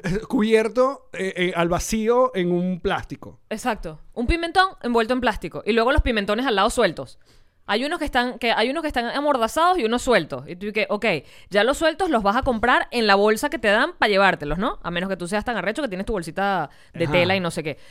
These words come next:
Speaker 2: Entonces ya esos los meterías en una bolsa. No, pero estos además vienen en una bolsita. Es como, ¿pero para qué?
Speaker 1: Yo creo que eso es un lavado.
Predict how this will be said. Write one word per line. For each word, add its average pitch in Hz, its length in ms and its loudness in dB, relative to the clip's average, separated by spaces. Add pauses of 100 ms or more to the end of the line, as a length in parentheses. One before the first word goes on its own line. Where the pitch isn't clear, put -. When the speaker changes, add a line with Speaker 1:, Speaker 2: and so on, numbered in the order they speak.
(100)
Speaker 2:
Entonces 202 260 -4
ya 277 160 6
esos 339 160 2
los 285 140 4
meterías 214 340 2
en 254 80 0
una 254 160 2
bolsa. 196 320 2
No, 220 140 -4
pero 214 160 -2
estos 302 180 -2
además 294 360 0
vienen 262 280 0
en 190 120 -4
una 196 120 -2
bolsita. 180 540 -4
Es - 80 -10
como, 277 200 -8
¿pero 208 160 -6
para 185 180 -8
qué? 330 280 -8 (100)
Speaker 1:
Yo 131 120 -20
creo 180 100 -6
que 180 40 -4
eso 165 120 -6
es 156 40 -2
un 165 60 -2
lavado. 107 380 -8